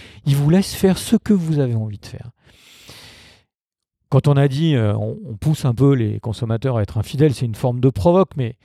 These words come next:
vous savez, c'est toujours plus vert à côté. Allez, va voir, va voir si c'est vraiment plus vert. Ah, pas de bol, c'est mieux. Qu'est-ce qu'on fait ? On critique la marque de laquelle on vient, ou on force la marque de laquelle on vient à faire mieux ?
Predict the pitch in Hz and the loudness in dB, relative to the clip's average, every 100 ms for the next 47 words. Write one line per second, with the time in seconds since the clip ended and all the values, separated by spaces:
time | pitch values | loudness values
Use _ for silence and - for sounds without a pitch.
0 | _ _ 135 180 180 185 135 139 - 170 | _ _ -4 0 2 2 0 -2 0 0
1 | 165 - 151 160 147 - 139 135 113 _ | 0 -2 -2 0 0 -2 -2 -2 -6 _
2 | _ _ _ _ _ _ 131 202 233 _ | _ _ _ _ _ _ -4 -4 -4 _
3 | _ _ _ _ - 175 185 190 180 117 | _ _ _ _ 0 2 2 0 -2 -10
4 | _ _ - 175 202 196 185 - 151 120 | _ _ 0 2 2 0 -2 -4 -2 0
5 | 131 135 120 120 104 90 92 _ _ _ | -2 -4 -4 -2 -2 -4 -10 _ _ _
6 | _ 131 - _ - 135 123 143 185 _ | _ -10 -10 _ -8 -4 2 2 2 _
7 | - 151 123 98 - _ _ _ 160 - | -4 -2 0 0 -2 _ _ _ -4 -4
8 | 147 117 104 101 _ _ _ 127 131 202 | -4 -2 -2 -2 _ _ _ -6 0 0
9 | 185 208 160 143 139 135 117 113 113 120 | 2 -2 0 0 0 0 2 0 0 0
10 | 127 170 262 _ _ _ _ - 151 151 | 0 -2 -4 _ _ _ _ -2 2 2
11 | - 165 156 196 170 175 139 139 143 143 | 2 0 2 0 2 2 4 2 2 0
12 | 170 214 180 220 208 233 254 | 2 0 0 0 2 2 2